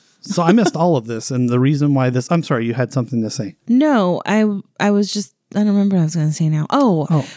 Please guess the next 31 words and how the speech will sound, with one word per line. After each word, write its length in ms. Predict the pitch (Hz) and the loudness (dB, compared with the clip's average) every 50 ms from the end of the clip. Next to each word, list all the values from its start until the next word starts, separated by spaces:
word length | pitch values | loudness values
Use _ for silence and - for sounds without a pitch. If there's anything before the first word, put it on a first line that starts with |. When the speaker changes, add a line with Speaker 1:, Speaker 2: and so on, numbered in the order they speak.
| - _ | -6 _
Speaker 2:
no, 140 | 240 247 247 | 0 2 2
I 100 | 233 220 | 4 2
was 140 | 214 214 - | 2 0 2
gonna 140 | 226 233 214 | 2 0 0
say 180 | - - 247 240 | 2 2 2 2
I'm 140 | 214 190 185 | 4 2 2
surprised 500 | - 202 196 - - 202 214 226 202 - | 0 -4 -4 -4 -2 0 0 0 0 0
that, 120 | 196 170 | 0 2
like, 260 | 185 180 170 156 - - | 2 0 0 -2 -2 0
internet 400 | 202 208 233 226 190 - - - | 0 2 4 2 2 0 -2 -8
sleuths 460 | - - 170 170 165 - - - - | -6 -2 0 0 0 0 -2 -8 -6
haven't 320 | - 165 165 160 156 156 | -4 -2 0 0 0 0
been 100 | 170 170 | 0 2
able 240 | 175 175 170 175 170 | 2 2 2 0 0
to 60 | 156 | -2
find 360 | - - - 170 190 233 233 | -4 -4 -2 0 2 4 4
these 220 | 196 123 127 - - | 4 2 0 -4 -6
things, 640 | - 131 107 95 98 101 110 165 165 - - - - - _ _ _ _ _ _ _ _ | -8 -8 -8 -6 -8 -6 -4 -4 -4 -6 -8 -10 -12 -14 _ _ _ _ _ _ _ _
there's 180 | 190 185 165 | -2 -2 -2
people 300 | - - - 233 208 202 | -4 -4 -4 -2 0 2
out 220 | 165 160 185 202 - | 0 0 0 -2 -2
there 160 | 170 156 151 | -2 -2 -2
that 80 | 156 143 | -2 -2
just 220 | - 160 - - - | -2 -2 -2 -4 -6
spend 320 | - - 185 175 170 160 - | -2 0 0 2 2 0 -2
hours 380 | - 185 208 220 196 170 160 156 | -4 -2 0 2 2 2 0 0
and 100 | 156 160 | -2 -2
hours 520 | 175 202 214 190 156 117 139 165 165 - - - | 0 0 0 0 0 -2 -4 -6 -8 -10 -12 -8
on 280 | - 165 165 156 160 156 | -4 -2 -2 0 -2 -2
things, 380 | - 170 165 156 156 160 156 - | -2 0 0 2 0 0 -2 -6
seeing, 640 | - - - - 190 185 180 175 170 170 165 160 | -10 -10 -4 -2 0 2 4 4 4 4 2 0